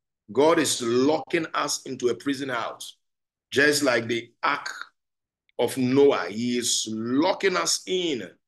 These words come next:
And for the next forty days and forty nights, there shall be encounters constantly, where the beasts, the lion will dwell with man, where the beast will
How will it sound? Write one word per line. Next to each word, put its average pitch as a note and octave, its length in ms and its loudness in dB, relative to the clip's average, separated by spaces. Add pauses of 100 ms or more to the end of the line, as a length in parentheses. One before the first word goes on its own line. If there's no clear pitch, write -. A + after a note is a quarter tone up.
(580)
And C3 500 2
for B2+ 160 -4
the A#2+ 120 -2
next D3+ 460 -2
forty D3 400 -8
days C3+ 460 2
and A2 200 -8
forty C3 460 -4
nights, B2 1200 -4 (200)
there A2 260 0
shall A2+ 360 -4
be A#2+ 240 -8
encounters D3 1120 -2
constantly, C3 760 -6 (420)
where C#3+ 260 4
the B2 340 2 (120)
beasts, - 800 0
the A#2 140 -2
lion D3+ 640 2
will B2 80 -4
dwell C#3+ 380 -2
with C3 200 -6
man, C3+ 420 -6 (680)
where C#3 380 6
the A#2+ 420 2
beast - 500 -4
will B2 320 0